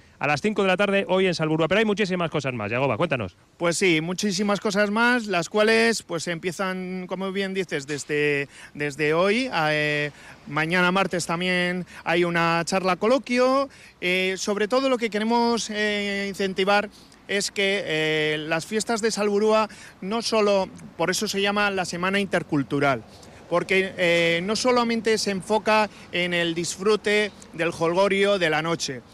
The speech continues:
Speaker 2: también lo queremos enfocar en la parte, digamos, de charla, de cultura y de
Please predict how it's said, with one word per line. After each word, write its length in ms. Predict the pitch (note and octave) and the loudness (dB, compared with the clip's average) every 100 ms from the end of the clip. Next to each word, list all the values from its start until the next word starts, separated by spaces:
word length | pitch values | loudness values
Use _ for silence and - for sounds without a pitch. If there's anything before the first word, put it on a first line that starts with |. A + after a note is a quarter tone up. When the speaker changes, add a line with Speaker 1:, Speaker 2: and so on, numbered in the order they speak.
| - | -14
Speaker 2:
también 480 | - D#3 F#3 A3 A3+ | -4 -2 0 0 0
lo 120 | A3+ | -2
queremos 340 | G3 F#3+ G3 F#3 | -2 -2 -2 -2
enfocar 600 | G3 G3 G3 F#3 F#3 F#3+ - - | -2 -4 2 2 2 0 -10 -16
en 100 | - | -4
la 120 | E3+ E3 | -2 0
parte, 480 | F#3 G3 G#3+ G#3+ G#3+ - - - - - - | -2 0 0 0 -2 -18 -20 -20 -20 -20 -14
digamos, 480 | C#3+ D#3 E3 F#3+ F#3+ | -6 -2 -2 -2 -2
de 140 | E3+ | -4
charla, 600 | D3+ F#3 F#3+ F3+ F#3 F3+ F3+ | -4 2 2 2 2 2 0
de 100 | E3+ | -4
cultura 760 | D#3 C#3 F#3+ F#3+ F3 F3 F3+ - - - | -4 -2 2 4 4 4 0 -8 -20 -10
y 160 | E3 E3 | -2 0
de 480 | D#3+ D#3 D#3 D#3 | 2 2 0 -2